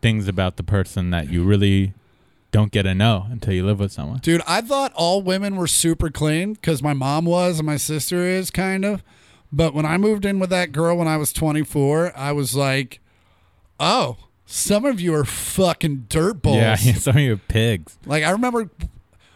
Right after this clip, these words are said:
Speaker 2: one night she was at work and I just had the night off and I walked in the li-, bedroom and it's just, the floor is just covered in clothes, none of which are mine. And so I just start folding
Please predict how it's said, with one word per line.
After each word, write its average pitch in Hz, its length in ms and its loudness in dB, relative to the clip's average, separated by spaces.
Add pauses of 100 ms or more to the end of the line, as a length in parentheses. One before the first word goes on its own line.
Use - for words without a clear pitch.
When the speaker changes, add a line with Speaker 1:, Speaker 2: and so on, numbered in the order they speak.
(120)
Speaker 2:
one 240 220 2
night 262 240 0
she 254 140 0
was 220 120 -2
at 214 140 -2
work 170 440 0
and 151 120 -6
I 170 80 -4
just 180 180 -4
had 175 220 -2
the 170 60 -4
night 160 280 -2
off 160 380 -4
and 143 80 -2
I 143 80 -2
walked 165 340 0
in 170 60 4
the 156 60 4
li-, 151 240 0 (200)
bedroom 175 500 2
and 156 140 -2
it's 139 160 -8
just, - 380 -2
the 165 80 2
floor 175 360 0
is 160 120 -6
just - 240 -6
covered 139 340 -4
in 127 100 -10
clothes, 113 540 -10 (160)
none 185 240 0
of 202 100 0
which 190 240 -4
are - 60 0
mine. 113 400 -4 (760)
And 151 160 -4
so 180 180 0
I 165 180 -2
just 202 180 -6
start 180 340 -2
folding 170 540 -4